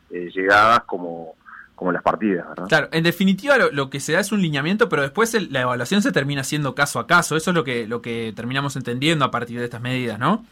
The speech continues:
Speaker 1: Eh, bueno, eh, primero es un lineamiento y el caso a caso va a ser ahora en el comunicado que ustedes van a recibir en breve, en minutos.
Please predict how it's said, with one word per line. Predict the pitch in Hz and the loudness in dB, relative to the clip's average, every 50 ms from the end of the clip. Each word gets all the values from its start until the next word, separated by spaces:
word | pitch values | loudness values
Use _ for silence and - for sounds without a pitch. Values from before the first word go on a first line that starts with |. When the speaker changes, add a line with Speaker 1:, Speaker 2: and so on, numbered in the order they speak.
| _ - - _ _ _ _ _ _ - - - - - - - - - | _ -20 -20 _ _ _ _ _ _ -16 -14 -14 -12 -14 -14 -10 0 6
Speaker 1:
Eh, | 120 107 107 110 110 110 107 107 104 104 95 | 6 8 8 8 8 8 8 8 6 6 6
bueno, | 92 123 135 123 104 - - - 64 | 6 4 6 6 2 0 -4 -4 0
eh, | 87 92 92 92 | 2 4 2 2
primero | 85 - - 90 92 104 110 120 131 | 2 0 0 0 4 6 6 6 6
es | - - | 4 2
un | 131 120 | 0 0
lineamiento | 120 120 120 117 120 123 135 135 135 160 170 180 190 190 - - | 0 2 4 4 4 4 2 2 2 2 2 4 4 2 0 -6
y | 113 107 104 104 101 101 98 98 98 | -8 -8 -6 -4 -4 -4 -2 -2 -2
el | 95 92 92 | -4 -4 -2
caso | - 117 117 - - 113 | 0 0 0 2 0 0
a | |
caso | - 127 123 - - 143 | 2 2 0 2 0 0
va | 127 123 120 | 2 2 2
a | - - | 2 2
ser | - 123 123 | 0 2 4
ahora | 117 110 113 117 120 120 131 143 165 165 - 101 | 4 2 2 0 2 4 4 4 2 0 -4 -10
en | 101 | -16
el | 98 98 - | -18 -16 -16
comunicado | - 95 95 95 95 - 110 117 120 110 | -16 -16 -16 -18 -14 -2 0 0 0 0
que | - | -2
ustedes | 185 - 120 113 104 | -8 -8 -6 -4 -2
van | 101 98 | 0 0
a | 101 98 | 0 0
recibir | 95 92 - - 107 104 110 107 | -2 -4 -12 -12 -10 -6 -4 -4
en | 101 95 | -4 -4
breve, | 95 113 123 123 120 120 123 | 0 0 2 2 2 2 0
en | 120 104 | -4 -6
minutos. | 90 92 113 117 - - 151 175 - - | -8 -6 -6 -6 0 0 0 0 0 -6